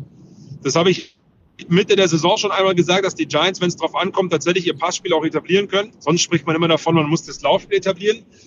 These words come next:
Aber die Giants haben's echt geschafft. Auch heute Daniel Jones, glaub ich, nur fünf Incompletions, über dreihundert Yards knapp und, und, und Touchdowns erzielt.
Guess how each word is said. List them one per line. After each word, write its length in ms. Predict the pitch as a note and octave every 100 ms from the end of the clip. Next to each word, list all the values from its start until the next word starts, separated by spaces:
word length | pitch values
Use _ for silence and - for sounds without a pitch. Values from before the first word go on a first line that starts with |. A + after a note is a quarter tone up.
| -
Aber 260 | - - F3
die 100 | E3
Giants 440 | D#3 E3+ G3+ F3+
haben's 240 | F#3 F#3 D3
echt 200 | F3+ C#3+
geschafft. 360 | - F3+ -
Auch 100 | D#3+
heute 420 | D3 F3+ F#3+ G3 F#3+ _ _ -
Daniel 260 | F3 F#3
Jones, 300 | D3+ F3+ G#3
glaub 160 | - F#3
ich, 100 | E3
nur 140 | E3+
fünf 280 | D#3+ G#3 G#3
Incompletions, 840 | G#3+ G#3+ F#3+ E3 G3+ A3 G#3 G#3 -
über 180 | F3+
dreihundert 340 | E3 E3+ F3+ D3
Yards 320 | D3+ G3 -
knapp 320 | - F#3+ F#3+
und, 220 | E3+ E3+ D#3+
und, 220 | E3 D3
und 180 | D3+ C#3+
Touchdowns 400 | F#3 - F#3 E3+
erzielt. 400 | D#3+ F#3 G3+